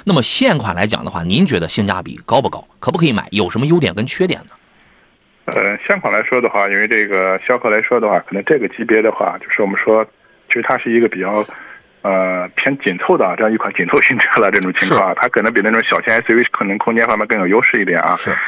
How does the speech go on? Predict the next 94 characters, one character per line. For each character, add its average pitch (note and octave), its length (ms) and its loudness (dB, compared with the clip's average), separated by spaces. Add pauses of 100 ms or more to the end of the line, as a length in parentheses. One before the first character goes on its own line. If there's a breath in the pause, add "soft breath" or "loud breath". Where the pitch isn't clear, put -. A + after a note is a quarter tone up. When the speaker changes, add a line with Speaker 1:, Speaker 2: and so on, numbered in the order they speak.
(140 loud breath)
Speaker 2:
另 A#2+ 120 2
外， A#2+ 140 4
包 A2 120 0
括 A2+ 100 0
它 G2+ 100 -2
的 G#2 140 2
整 F2 160 0
个 F#2+ 100 0
我 F#2 60 0
们 F2+ 100 -2
说 G2+ 140 2
的 F#2+ 100 0
话， F#2 140 -2
可 - 120 -6
能 F2+ 300 0 (100)
动 G#2 200 2
力 F2+ 100 2
也 F2+ 100 2
好， F2 220 0
包 F#2+ 80 -2
括 F#2+ 140 0
悬 F#2+ 180 0
挂 G#2+ 140 2
也 F#2 60 0
好， - 100 -6
各 - 160 0
方 G#2+ 100 -2
面 F#2+ 60 0
还 F#2+ 80 -4
算 G2 100 -2
不 A2 120 -8
错 - 200 -2
的 G2 80 -4
这 F2+ 80 -8
么 F2+ 60 -4
一 F#2 40 -2
款 E2+ 200 -4
车 - 160 -2
型。 - 180 -4 (240 loud breath)
Speaker 1:
嗯。 G2+ 160 -2 (220 loud breath)
Speaker 2:
应 G#2 100 0
该 A#2 80 2
还 A2 80 0
主 B2 140 0
打 G#2 160 2
性 B2 120 -2
价 B2 140 2
比 - 160 -8
的 G#2+ 100 -4
这 A2+ 80 0
么 G#2 80 -6
一 G2 60 -6
款 - 160 -8
车 - 180 -2
吧 G#2+ 120 0
啊。 E2 240 -2
所 A2+ 80 0
以 - 40 4
这 D#3 80 2
款 C#3 140 -2 (100)
目 D#3 120 -6
前 D#3 180 -2
我 C3 80 2
觉 G2 100 0
得， G#2 160 2 (300 loud breath)
如 A#2 140 2
果 G#2+ 100 6
作 A2+ 140 0
为 A2+ 160 2
一 A#2 60 2
个 G#2 240 2
日 A#2+ 60 2
常 G#2+ 200 0
家 A2 140 0
用 B2+ 100 -4
代 B2+ 140 2
步 D3+ 140 2
的 A2+ 80 2
话， F2 200 0
我 F2+ 80 -4
觉 F#2 60 -10
得 G#2 40 -6
这 B2 100 0
款 G2+ 200 -2
车 G2+ 80 -2
还 F#2+ 100 -2
是 F#2+ 380 -2
可 C#3+ 160 2
以， C#3+ 80 0
可 - 180 0
以 F3 80 0
考 - 180 -2
虑 F2 160 -4
啊， F2 160 0